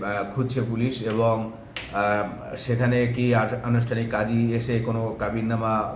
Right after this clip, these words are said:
বা হয়েছিল কিনা বা নিকাহনামা হয়েছিল কিনা সেগুলো পুলিশ এখন খুঁজছে। পাশাপাশি, আহ, এই যে, আহ, স্ত্রীকে যে, আহ, মারধরের ঘটনাটি সেটি নোবেলের আইনজীবী বলছেন যে মনোমালিন্য হয়েছে। তবে ভিডিও ফুটেজের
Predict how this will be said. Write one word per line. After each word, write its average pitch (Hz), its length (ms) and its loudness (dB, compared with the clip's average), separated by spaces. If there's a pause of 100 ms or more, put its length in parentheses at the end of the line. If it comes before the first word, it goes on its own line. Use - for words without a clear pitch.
বা 104 120 0
হয়েছিল 120 520 2
কিনা 110 200 -2
বা 107 140 2
নিকাহনামা 113 440 0
হয়েছিল 120 480 0
কিনা 117 260 0 (360)
সেগুলো 139 520 4
পুলিশ 117 260 4
এখন 113 340 -2
খুঁজছে। 107 320 -6 (400)
পাশাপাশি, 165 680 0
আহ, 92 140 -6 (120)
এই 127 260 2
যে, 135 300 4
আহ, - 680 -8
স্ত্রীকে 131 720 0
যে, 127 400 2 (320)
আহ, 107 340 2
মারধরের 123 580 4
ঘটনাটি 117 640 0
সেটি 117 580 -2 (100)
নোবেলের 123 400 2
আইনজীবী 113 360 2
বলছেন 110 360 -2
যে 104 120 -4
মনোমালিন্য 107 600 0
হয়েছে। 113 400 0 (400)
তবে 104 200 0
ভিডিও 120 560 4
ফুটেজের 117 340 -2